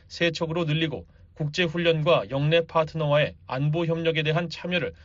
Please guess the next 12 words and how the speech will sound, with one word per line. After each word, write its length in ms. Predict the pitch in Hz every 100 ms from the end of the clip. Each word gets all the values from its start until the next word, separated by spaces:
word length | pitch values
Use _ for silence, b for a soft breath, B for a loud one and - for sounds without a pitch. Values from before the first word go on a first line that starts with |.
| b
확대해 460 | - 170 - 175 170
왔다고 460 | 147 131 127 120
설명했습니다. 800 | 156 156 139 113 - 98 90 - - - - - - - -
특히 300 | - 160 190 160
이천십팔 440 | 151 175 151 180
년부터 400 | 180 160 156 107 B B -
네온 340 | 143 165 180
작전에 420 | 175 160 170 156
따라 240 | 151 151 90 b b
캐나다 420 | - 170 160 165
해군 480 | 117 - 170 175 185
프리기함과 720 | - 175 170 170 160 160 135